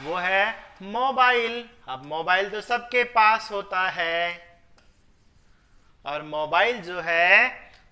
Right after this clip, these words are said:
तो मोबाइल की हम स्पेलिंग याद कर रहे हैं कि मोबाइल जो है इसका मीन्स क्या है, सिनोनिम्स क्या है। तो देखो हर कोई व्यक्ति मो-, जब पहले फोन आते थे ना तो एक जगह खड़े होकर के बात करते थे, ठीक है, लेकिन जब से हमारे पास मोबाइल आया तब से हम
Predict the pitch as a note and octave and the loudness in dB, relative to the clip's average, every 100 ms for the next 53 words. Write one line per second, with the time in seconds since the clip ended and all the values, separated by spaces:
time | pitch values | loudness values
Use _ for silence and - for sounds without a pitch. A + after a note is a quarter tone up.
0 | - D#3+ E3 F3 G3+ A#3 A3 A3+ G#3+ - | -16 -10 -6 -2 0 -2 -4 -6 -6 -10
1 | G#3 G#3+ A#3+ A#3 G3+ F#3+ - F3 F#3 G3+ | -8 -8 -6 0 2 0 -4 -4 -4 -6
2 | G#3 F3+ E3+ E3+ G3 G3+ F3 F#3 G3 - | -8 -8 -2 0 0 -4 -10 -12 -12 -10
3 | G3+ F3 G#3 B3 - F#3+ F3 G3+ - G#3 | -10 -8 -8 -8 -8 -2 0 0 -6 -12
4 | G#3+ A#3+ A3+ - F#3+ F3 F#3 G3 - - | -8 -8 -8 -4 -2 0 -2 -4 -8 -20
5 | - D#3+ F3+ F3+ G3+ G#3 - - F3 F#3 | -12 -10 -8 -4 -2 -2 -4 -8 -2 -2
6 | G#3 G#3+ G#3+ G#3 A3 G#3 G#3 G3 - F#3+ | 0 -2 -2 -4 -8 -8 -8 -8 -2 0
7 | F#3+ G#3+ - A3 A#3 G3 G#3 G#3+ G#3+ A#3 | 0 -2 -6 -6 0 0 0 -8 -4 -4
8 | B3+ G3+ G#3 A3 A3 A3+ A3 B3 B3 A#3 | -2 -4 -4 -4 -6 -2 2 2 2 -2
9 | G#3 F3+ E3+ - E3+ D#3+ E3 F3 E3+ - | -2 -2 -2 -2 -10 -8 -8 -8 -8 -16
10 | _ _ _ - F3+ G#3 G#3 - - - | _ _ _ -14 -4 -2 -2 -6 -20 -12
11 | F3 F#3 F#3 G#3 A3+ - B3+ A3+ A3 G#3 | -10 -8 -2 2 2 2 -4 -2 -2 -2
12 | G#3 G3+ G3+ F#3 F#3+ G3 G3 G3 G3 - | -4 -4 -6 -4 0 2 6 6 4 -4
13 | - - E3+ G3+ G3 G#3 | -12 -8 -6 0 0 0